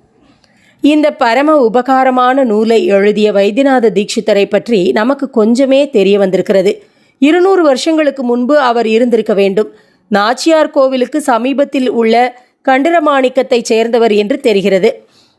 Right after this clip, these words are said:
எழுதியதோடு மட்டுமில்லாமல் அவரே சகல கர்மங்களையும் தர்மங்களையும் அனுஷ்டித்து காட்டினார், பெரிய யாகங்கள் செய்தார் என்று அறிகிறோம். மேதாதிதி, விஞ்ஞானேஸ்வரர், ஹேமாத்ரி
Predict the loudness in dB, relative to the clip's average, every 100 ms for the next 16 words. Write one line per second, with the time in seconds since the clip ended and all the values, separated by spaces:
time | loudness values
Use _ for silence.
0 | -4 0 2 2 2 0 2 0 0 -2
1 | -2 -2 0 0 0 0 0 0 0 0
2 | 0 -2 0 0 2 0 0 0 0 0
3 | -2 0 0 0 0 0 0 0 0 0
4 | 0 0 -2 -2 -2 -2 -2 -2 -2 -2
5 | -2 -6 _ _ _ 0 2 0 2 0
6 | 0 -2 -2 -2 0 0 2 0 0 -2
7 | 0 0 0 0 0 0 0 -4 _ _
8 | _ _ -4 0 0 0 0 -2 -2 -4
9 | -4 _ _ _ _ _ _ -4 0 2
10 | 2 2 0 -2 0 2 0 -2 -10 _
11 | _ _ 0 2 2 0 0 -2